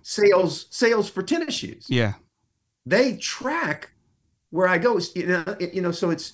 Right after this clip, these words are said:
Speaker 1: it's,
Speaker 2: <laughs>
Speaker 1: it's much more sinister. So I think
Speaker 2: You
Speaker 1: it's,
Speaker 2: ever had that
Speaker 1: it's
Speaker 2: situation where you say a word out loud, like, "Yeah,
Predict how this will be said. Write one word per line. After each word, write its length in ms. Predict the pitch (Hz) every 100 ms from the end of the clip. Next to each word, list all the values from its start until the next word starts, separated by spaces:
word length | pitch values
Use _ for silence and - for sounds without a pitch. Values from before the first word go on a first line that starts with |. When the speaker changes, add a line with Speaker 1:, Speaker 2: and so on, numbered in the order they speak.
| -
Speaker 1:
it's, 180 | 151 160
Speaker 2:
<laughs> 80 | 147
Speaker 1:
it's 180 | 143 165
much 300 | 220 262 254
more 160 | 220
sinister. 500 | - 202 190 - 165
So 140 | - 156
I 80 |
think 260 | 156 262 254
Speaker 2:
You 60 | 185
Speaker 1:
it's, 60 |
Speaker 2:
ever 140 | 220 220
had 160 | 208
that 80 | 196
Speaker 1:
it's 80 | 185
Speaker 2:
situation 500 | 185 175 160 165 180
where 80 | 156
you 140 | 135
say 240 | - 175 165
a 80 | 143
word 240 | 139 147
out 180 | 139 123
loud, 420 | 127 123 135 131
like, 260 | 143 131 220
"Yeah, 400 | - 180 160